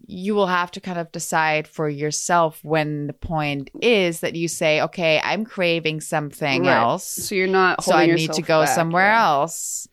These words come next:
Speaker 1: You need, you want that pizza so bad that you gotta leave the Indian restaurant.
Speaker 2: Right. And go get your damn pizza.
Speaker 1: Find somebody who wants to give you that intimacy.
Speaker 2: All right.
Speaker 1: You know?
Speaker 2: Exactly.
Speaker 1: This is an update on a story.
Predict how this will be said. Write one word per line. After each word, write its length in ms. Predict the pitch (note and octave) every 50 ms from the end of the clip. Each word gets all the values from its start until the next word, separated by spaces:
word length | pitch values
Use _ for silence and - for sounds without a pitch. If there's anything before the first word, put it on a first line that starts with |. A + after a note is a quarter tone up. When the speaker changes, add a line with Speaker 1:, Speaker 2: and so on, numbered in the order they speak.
| _ _ _ _ _ _ _ - - _ _ _ _
Speaker 1:
You 160 | - F#3 G3+
need, 360 | G#3 G3 G3 G3 G3+ - - _ _ - -
you 180 | G3 G#3 A3
want 180 | G#3 A3 A3+ G3+
that 160 | A3+ G#3+ G#3
pizza 320 | - A3+ A3+ - - G#3+
so 200 | G#3 - A#3+ A3
bad 380 | A3 A#3+ A#3+ A3+ G#3 F#3+ F#3 F#3
that 100 | - F3+
you 80 | F3+ E3
gotta 200 | F#3 F3+ F3+ E3+
leave 280 | E3+ F3+ F#3 F3+ F3 D#3
the 60 | E3 D#3+
Indian 340 | D3 D3+ C#3+ C3 A2 F#2+ -
restaurant. 380 | - - - - - - -
Speaker 2:
Right. 260 | G3 G3 E3+ C3 - - _ _ _ -
And 120 | E3 F3
go 120 | F3 E3+ E3
get 160 | E3 D#3+ D#3+
your 100 | D3+ E3
damn 260 | E3+ E3 D#3 D#3 D3 E3
pizza. 460 | - F#3 F3+ - - D3+ D3 - - _ _ _ _ _ _ _ _
Speaker 1:
Find 280 | - - A3+ A3+ A3+
somebody 260 | A3 C4+ B3 B3 B3+ B3
who 100 | B3+ A#3
wants 200 | A#3+ A#3+ G#3+ -
to 60 | A3+
give 120 | A3+ A#3
you 80 | A#3 A#3+
that 120 | A#3 A#3 A#3
intimacy. 520 | B3 C4+ - B3+ - - - - - - _ -
Speaker 2:
All 60 | - -
right. 140 | - - - _ _ _ _ _ - _ _ _ _ _
Speaker 1:
You 120 | - F#3+ F#3
know? 180 | F3 E3+ F3 F3+ _ _ _ _ _ _ _ _ _ _ _ -
Speaker 2:
Exactly. 420 | G#3 G3 E3 E3+ F3 - - F3 - - - - - - - _ _ _ _
Speaker 1:
This 160 | G3 A3 A#3+ B3
is 100 | - F#4
an 80 | F4+
update 420 | - - G#3+ G3+ - - A3 G#3+ G#3+
on 80 | G#3+ A3
a 40 | A#3
story. 540 | - - - F3 D3 C#3 C3+ C#3 F3 B3+